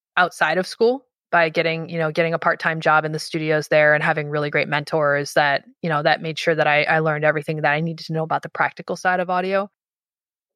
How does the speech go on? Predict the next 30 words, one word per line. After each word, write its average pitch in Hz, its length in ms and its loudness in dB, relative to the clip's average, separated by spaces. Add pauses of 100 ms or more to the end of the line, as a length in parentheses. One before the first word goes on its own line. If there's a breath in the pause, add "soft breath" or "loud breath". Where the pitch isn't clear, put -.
But 220 80 6
I 277 100 4
think 381 280 -6
that 269 320 6 (180)
having 208 360 -2
any 233 200 -4
sort 190 260 -4
of 170 160 -6
program, 165 640 -6 (640)
whether 233 260 6
it's 208 180 2
self, 202 400 2 (140)
im-, 185 320 -8
you 202 100 -4
know, 170 140 0
self-imposed 180 1040 0
or 165 500 0
via, 175 480 4
um, 165 260 -2
like 170 180 0
a, 156 260 2
an 165 80 -4
internship 180 580 -2
of 160 120 -6
some 170 180 -4
sort, 165 320 -2
like 160 160 -2
a 160 60 -10
long 165 560 4
internship, 151 540 -8